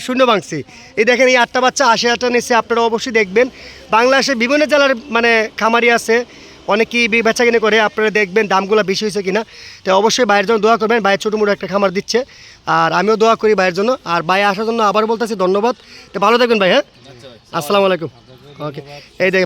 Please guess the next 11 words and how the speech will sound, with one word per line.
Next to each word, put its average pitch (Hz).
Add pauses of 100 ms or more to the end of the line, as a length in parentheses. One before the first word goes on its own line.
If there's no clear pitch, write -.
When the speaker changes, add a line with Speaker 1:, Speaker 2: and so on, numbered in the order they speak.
Speaker 1:
ভাই, 170 (200)
আমরা 175 (280)
এখন 190 (120)
এই 185
যে 185
এই 165
সিনজি 180
দিয়ে 180
তুলে 170
দিব। 180 (1000)
দাম 139